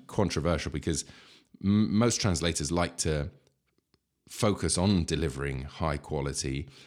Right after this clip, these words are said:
and everyone believes that they are a high quality translator. But I think we need to accept that there is a range. There is a range of,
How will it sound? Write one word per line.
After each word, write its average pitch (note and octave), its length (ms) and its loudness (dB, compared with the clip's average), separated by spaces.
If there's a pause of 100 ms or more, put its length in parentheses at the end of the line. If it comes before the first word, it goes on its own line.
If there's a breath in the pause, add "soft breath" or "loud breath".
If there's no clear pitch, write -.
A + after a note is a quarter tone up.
(140 loud breath)
and F2+ 240 0
everyone F2 680 2
believes F2+ 600 2
that D2 140 -4
they E2 140 -2
are E2+ 220 2
a D#2+ 40 0
high D#2+ 200 -2
quality D2+ 420 -4
translator. D2 640 -4 (320 loud breath)
But B2 120 2
I C#3 40 6
think G#3+ 220 0
we A#2 80 4
need G2+ 200 2
to - 120 -6
accept F2 420 2
that F2+ 160 -4
there G#2+ 140 2
is E2 140 2
a D2+ 60 0
range. C#2+ 680 -4
There F#2+ 120 2
is F2+ 140 4
a D#2 80 -2
range E2+ 340 0
of, D2 180 -6